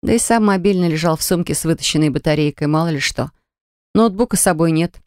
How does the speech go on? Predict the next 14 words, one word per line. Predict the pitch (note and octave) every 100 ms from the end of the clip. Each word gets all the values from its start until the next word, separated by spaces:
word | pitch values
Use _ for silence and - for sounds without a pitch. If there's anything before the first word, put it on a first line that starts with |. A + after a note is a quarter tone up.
| _ _ _
И | F#3
у |
Саши | F#3 G#3+ G3+ G3
дома | E3+ F#3+ F3+
компьютера | F3+ F3 D#3+ E3+ E3
не | D#3+ D#3+
оказалось, | - D#3 C#3+ C#3+ C#3+
так | D3+ -
что | -
временно | D3+ F#3 F#3+ F3+
они | E3 E3
с | E3 D3
Верочкой | D#3+ D3+ - C#3+
остались | - D#3+ D3 C#3+